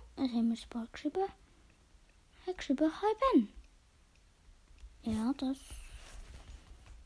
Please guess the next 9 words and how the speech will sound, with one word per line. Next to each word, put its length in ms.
Jetzt 260
frage 360
ich 60
ihn 120
gerade, 340
wo 120
du 220
bist. 380
Und 140